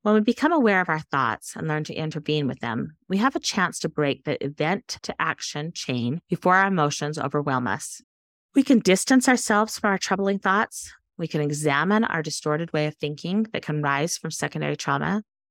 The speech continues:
And then we can discuss ways to reframe those thoughts and replace a negative inner voice with a more positive form of thinking.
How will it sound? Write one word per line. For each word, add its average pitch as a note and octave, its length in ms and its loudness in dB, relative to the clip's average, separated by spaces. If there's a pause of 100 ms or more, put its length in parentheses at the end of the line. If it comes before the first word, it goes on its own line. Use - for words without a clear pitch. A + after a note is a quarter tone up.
(200)
And G#3+ 160 4
then A#3+ 100 6
we B3+ 100 6
can B3+ 100 2
discuss A3+ 500 -2
ways G3+ 260 0
to - 100 -8
reframe G3+ 760 0 (220)
those C#3+ 180 -6
thoughts - 500 -4
and E3 100 -6
replace G#3 360 -2
a G#3 40 -2
negative F#3+ 520 -2
inner E3+ 220 -4
voice C#3 440 -6 (300)
with F3+ 100 -6
a F#3 60 2
more F3+ 200 2
positive F#3+ 680 0
form D3 280 -2
of C#3+ 80 -12 (100)
thinking. D#3 500 -8